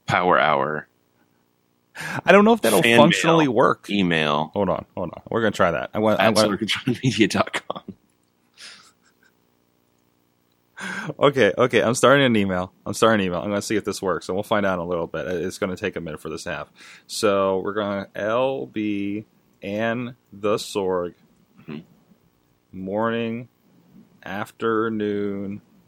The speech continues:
Speaker 2: power hour. We want them to use this, though, right?
Speaker 1: Right.
Speaker 2: Uh, morning, afternoon, power hour. Oh, oh.
Speaker 1: Uh-huh.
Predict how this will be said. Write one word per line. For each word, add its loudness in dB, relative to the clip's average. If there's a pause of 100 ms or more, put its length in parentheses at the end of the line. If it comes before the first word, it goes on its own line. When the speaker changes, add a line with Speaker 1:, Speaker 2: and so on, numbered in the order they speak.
(100)
Speaker 2:
power -4
hour. -8
We 2
want 0
them -4
to -2
use -2
this, -2
though, 0
right? 2 (460)
Speaker 1:
Right. 2 (1800)
Speaker 2:
Uh, -16 (160)
morning, -8
afternoon, -6
power -2
hour. -8
Oh, -10 (140)
oh. -6
Speaker 1:
Uh-huh. -6